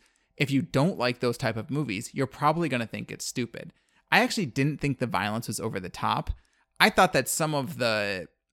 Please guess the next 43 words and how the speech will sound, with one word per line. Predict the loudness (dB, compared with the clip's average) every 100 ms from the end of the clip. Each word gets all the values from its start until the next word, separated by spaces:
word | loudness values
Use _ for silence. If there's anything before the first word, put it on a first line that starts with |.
| _ -8
shock | 2 6 6 4
factors | 2 2 2 -2 0
went | -4 -4
for | -4 -4
sort | 0 -2
of, | -2
like, | -4 -6
a | -8 -12
cheap | -6 -2 -2 -4 _ _ _ _ _ _ _ -8
shock, | -2 -2 -4 -10 -2
but | 4 4 4 0 _ _ 4
that | 4 4
didn't | 0 0
make | -2
me, | -2
like, | -4 -6 -12 _
hate | -4 -4 -4
this | -10 -8
movie. | -10 -10 -12 -14 -16 _ _ _ _ _ _ _ _ _ _ 4
But | 8
it | 8
wasn't, | 8 4 6
I | 6
wasn't | 6 4 4
wowed | 2 4
by | 4
it. | 4 2 0
And | 2
I | 4
guess | 2 0 -6
saying | -2 2 2
that, | 2
like, | 0 -4 _ _
some | 0 2
of | 6
his | 4
other | 4 4
movies | 2 2 4
I | 6 8
actually | 6 4 -2
really | -2 -4
did | -4 -6
like. | -4 -4 -4 -8